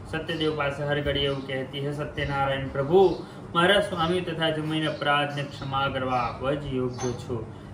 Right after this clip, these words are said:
એવી રીતે લીલાવતી સાધુ વાણિયાની સ્ત્રી પ્રાર્થના કરતી હતી. તેથી કરીને વ્રત તથા પૂજનથી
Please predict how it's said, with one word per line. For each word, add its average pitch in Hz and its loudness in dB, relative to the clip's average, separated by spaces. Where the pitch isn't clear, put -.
એવી 170 8
રીતે 185 6
લીલાવતી 170 2
સાધુ 156 2
વાણિયાની 156 2
સ્ત્રી 160 -2
પ્રાર્થના 143 -2
કરતી 135 -6
હતી. 156 -4
તેથી 180 4
કરીને 180 4
વ્રત 165 0
તથા 165 6
પૂજનથી 160 -2